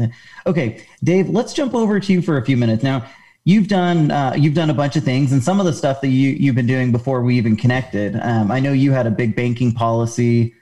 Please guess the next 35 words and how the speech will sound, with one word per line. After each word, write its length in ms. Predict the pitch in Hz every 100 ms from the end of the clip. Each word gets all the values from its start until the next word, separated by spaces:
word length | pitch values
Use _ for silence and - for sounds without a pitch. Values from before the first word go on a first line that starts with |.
| _ _ -
um, 400 | 117 110 107 107
prior 380 | 131 131 135
to 160 | 123 120
us 180 | 120 117
connecting 460 | - 117 117 123
that 80 | 120
we've 180 | 117 113
been 180 | 113 110
helping 320 | - 135 135 120
with 160 | 117
since, 420 | - 185 165 156
but, 320 | - 139 - - _ _ _ -
but 180 | 147 -
kind 180 | 190 247
of 80 |
the 60 | 156
main 340 | 139 143 156
thing 260 | 156 143 135
that 120 | 113
we've 220 | 123 139
done 240 | 127 127 123
with 180 | 120 120
you 280 | 117 113
is 320 | 113 107 101 -
the, 80 | 117
on 140 | - 117
the 60 |
premium 420 | 113 131 127 123 113
finance 520 | 113 113 117 113 110
side, 320 | 113 113 110
and 140 | 104
maybe 180 | 113 110
got 220 | 107 107
connected 420 | - 117 113 117 104
with, 320 | 107 107